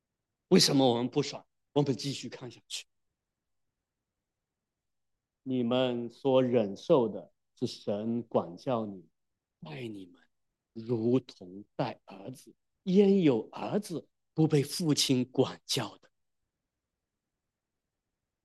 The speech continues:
为什么？做父亲的人，你看见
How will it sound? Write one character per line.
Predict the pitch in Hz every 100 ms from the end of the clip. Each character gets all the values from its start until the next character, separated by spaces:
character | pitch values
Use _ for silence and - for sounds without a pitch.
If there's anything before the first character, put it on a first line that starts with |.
| _ _ _
为 | 160
什 | 147 -
么？ | 208 - _ _ _ _ _
做 | -
父 | 147 185
亲 | 165 151
的 | 127
人， | 110 95 92 101 _ _ _ _ _ _ _ _ _ _
你 | 151
看 | - 165 160
见 | 147